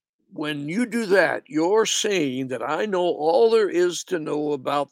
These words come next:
this subject, and I am an expert in this doctrinal theological subject. So you have now gone into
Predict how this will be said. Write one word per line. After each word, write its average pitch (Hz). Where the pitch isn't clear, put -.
this 185
subject, 127
and 127
I 156
am 175
an 151
expert 156
in 117
this -
doctrinal 160
theological 143
subject. 123
So 131
you 202
have 151
now 165
gone 156
into 147